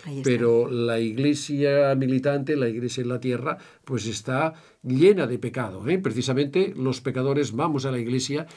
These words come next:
Speaker 2: para que se nos cure, ¿eh? De manera que no hay que escandalizarse. Ahora, la Iglesia como institución,
Speaker 1: Ujú.
Speaker 2: independientemente de las personas,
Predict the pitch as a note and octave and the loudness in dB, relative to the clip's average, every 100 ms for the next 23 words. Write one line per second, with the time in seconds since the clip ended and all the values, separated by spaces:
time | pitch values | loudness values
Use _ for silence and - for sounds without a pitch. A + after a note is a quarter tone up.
0 | - _ C3+ A#2+ G#2+ G2+ A2 G#2 - G3 | -20 _ -2 -2 -2 -6 -4 -4 -2 2
1 | G#3+ G#2+ - - B2 G#3 - - - - | 4 2 -4 -6 -2 -2 -4 -16 -20 -6
2 | A#2+ A2 B2+ D3 B2 C3+ C3+ - - A2+ | -4 -2 0 2 2 2 -2 -6 -4 -4
3 | A#2 A#2+ B2+ - - F#3 - E3+ E3+ F3 | -4 -4 -4 -4 0 2 2 2 4 4
4 | G3 A3+ - G3 F#3+ F#3+ - _ - D#3+ | 2 0 0 -2 -2 -4 -18 _ -2 0
5 | D3+ C#3+ C3+ B2+ C3 C3+ - D#3 C3+ F#2+ | 4 4 4 2 -2 -2 0 2 2 2
6 | B2+ E3 D#3 D3+ C3+ C3 B2 A#2+ A#2 B2 | 2 2 2 0 0 0 2 0 -2 -8
7 | A#2 D3+ D3 - - | -2 0 0 -4 -8